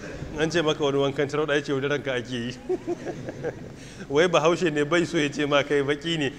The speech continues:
sai ya yaudare ka, zai ce, "To, wai, wai kai wankan tarwaɗa ne?" Ya ce, "Na ka samu wankan tarwaɗa." <laughs> Wa-, <laughs> shi ne ka sa akwai inda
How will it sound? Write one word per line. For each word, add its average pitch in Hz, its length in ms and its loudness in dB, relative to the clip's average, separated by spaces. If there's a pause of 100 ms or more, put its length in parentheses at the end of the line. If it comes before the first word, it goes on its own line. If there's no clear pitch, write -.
(200)
sai 190 240 4
ya 156 100 6
yaudare 143 240 2
ka, 151 120 2
zai 151 140 2
ce, 143 120 -2
"To, 139 140 -2
wai, 143 180 4
wai 156 160 4
kai 160 160 0
wankan 156 400 2
tarwaɗa 151 380 2
ne?" 147 60 0
Ya 143 60 2
ce, 156 100 -6
"Na 151 120 4
ka 196 100 0
samu 135 300 2
wankan 135 180 -4
tarwaɗa." 135 420 -2 (680)
<laughs> - 600 -12
Wa-, 139 200 4 (300)
<laughs> 165 120 2 (2000)
shi 180 140 4
ne 185 140 8
ka 175 160 8
sa 208 180 8
akwai 175 180 2
inda 170 300 4